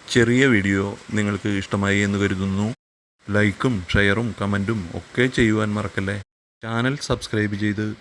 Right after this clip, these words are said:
ബെൽ ബട്ടൺ പ്രസ് ചെയ്താൽ നിങ്ങൾക്ക് നോട്ടിഫിക്കേഷൻ ലഭിക്കുന്നതാണ്.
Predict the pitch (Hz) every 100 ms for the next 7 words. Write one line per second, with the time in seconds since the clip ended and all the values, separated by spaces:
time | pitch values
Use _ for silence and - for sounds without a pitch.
0 | 98 107 107 107 123 135 120 - - 104
1 | 95 95 104 101 101 101 101 101 101 -
2 | 110 107 117 107 90 92 92 85